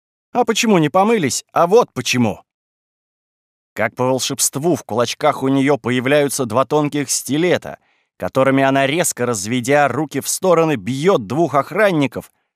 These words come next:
стоящих по бокам от безопасницы. Я тоже, не теряя времени даром, выкидываю из рукава маленький пистолетик, разряжая его в одного из своих конвоиров. Второго обезвредить не успеваю.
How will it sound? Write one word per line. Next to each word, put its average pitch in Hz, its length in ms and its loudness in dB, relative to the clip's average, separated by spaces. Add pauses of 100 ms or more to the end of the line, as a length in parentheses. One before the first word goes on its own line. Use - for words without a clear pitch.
(120)
стоящих 139 680 -2
по 131 80 -2
бокам 139 380 2
от 131 80 0
безопасницы. 135 840 -2 (640)
Я 101 240 -2
тоже, 127 300 0
не 113 140 -2
теряя 123 360 0
времени 123 400 -2
даром, 135 400 2 (240)
выкидываю 147 640 -2
из 110 80 -4
рукава 143 380 2
маленький 156 480 -2
пистолетик, 143 720 -2
разряжая 123 680 0
его 143 440 0
в 101 120 -4
одного 139 400 0
из 143 120 -2
своих 139 380 -2
конвоиров. 139 640 0 (600)
Второго 160 460 2
обезвредить 151 600 -4
не 156 80 0
успеваю. 139 600 2